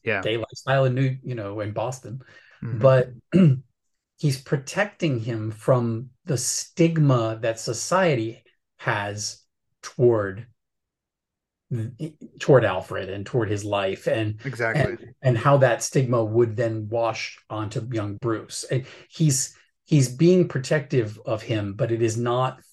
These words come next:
Speaker 2: for the surface reason. He's not
Speaker 1: Yeah.
Speaker 2: agreeing with, you know, maybe <laughs> he's not agreeing with what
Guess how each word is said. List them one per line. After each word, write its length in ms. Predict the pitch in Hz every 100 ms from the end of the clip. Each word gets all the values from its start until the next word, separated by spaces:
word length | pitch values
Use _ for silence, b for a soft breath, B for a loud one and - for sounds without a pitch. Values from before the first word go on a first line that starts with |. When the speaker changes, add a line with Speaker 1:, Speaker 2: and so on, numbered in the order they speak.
| -
Speaker 2:
for 340 | 127 113 110
the 400 | 104 107 101 113 -
surface 560 | - - 131 127 107
reason. 520 | 107 107 101 113 143 B B B
He's 200 | 143 135
not 120 | 175
Speaker 1:
Yeah. 100 | 147
Speaker 2:
agreeing 560 | 104 117 - 123 113 107
with, 360 | 107 104 - _ _ _ _ _ - - -
you 140 | 139
know, 320 | 110 101 107 - _
maybe 540 | 135 135 131 104 117 -
<laughs> 40 | 104
he's 180 | 165 139
not 160 | 120
agreeing 400 | 113 117 131 120
with 220 | 107 107 139
what 220 | 113